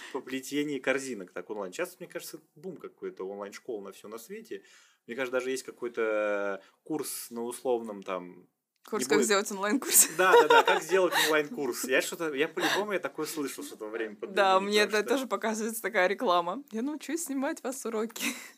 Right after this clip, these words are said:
Speaker 1: А, а как дальше, собственно, у тебя на, ты на Авито осталось, набираешь каких-то людей, или как ты продвигала школу свою?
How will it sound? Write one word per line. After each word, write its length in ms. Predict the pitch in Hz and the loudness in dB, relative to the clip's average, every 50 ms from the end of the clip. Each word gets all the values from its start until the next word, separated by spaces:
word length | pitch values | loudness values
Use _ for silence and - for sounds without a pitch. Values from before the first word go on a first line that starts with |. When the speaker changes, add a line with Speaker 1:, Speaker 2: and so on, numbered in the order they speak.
| _ _ _ - - - - - 101 - - _ _ - | _ _ _ -18 -16 -16 -16 -16 -18 -20 -20 _ _ -4
Speaker 1:
А, 680 | 110 110 110 110 107 107 107 104 101 101 98 95 - _ - | 0 2 2 2 2 2 2 2 2 2 0 0 -4 _ -8
а 100 | - - | -4 0
как 320 | - 160 175 - - - 120 | 0 0 0 -2 -6 -12 -4
дальше, 300 | 120 131 123 - - - | -2 -2 -2 -2 -4 -10
собственно, 460 | - 113 - - - - 107 107 107 | -10 -12 -14 -12 -10 -8 -6 -6 -6
у 80 | 107 104 | -6 -6
тебя 460 | - 120 107 117 110 107 104 104 - _ _ _ _ _ | -8 -4 -2 0 2 2 0 -2 -4 _ _ _ _ _
на, 180 | - 139 135 135 - - | -8 -6 -6 -6 -8 -8
ты 200 | - - 151 147 - - - | -8 -8 -8 -8 -10 -10 -6
на 100 | 139 135 | -2 -2
Авито 300 | 143 175 240 262 - 190 165 | -2 -2 -4 -4 -4 -4 -4
осталось, 560 | - - 170 160 156 151 143 147 - - - | -2 0 0 2 2 2 0 -2 -4 -8 -10
набираешь 480 | 131 127 120 135 127 135 131 123 - | -10 -8 -4 -2 0 2 0 0 -2
каких-то 400 | - 123 - - 120 - - - | -6 -10 -14 -14 -14 -12 -10 -8
людей, 380 | 123 120 123 117 120 123 120 117 | -6 -4 -4 -4 -4 -4 -2 -4
или 80 | 110 110 | -4 -6
как 140 | 131 - | -10 -14
ты 100 | - - | -16 -20
продвигала 520 | - _ - 113 117 123 120 127 123 120 120 | -20 _ -14 -12 -12 -8 -6 -4 -4 -4 -6
школу 360 | - - - 123 110 90 95 | -8 -10 -10 -8 -8 -8 -10
свою? 420 | - - - 101 98 95 90 - | -14 -16 -14 -10 -10 -10 -10 -12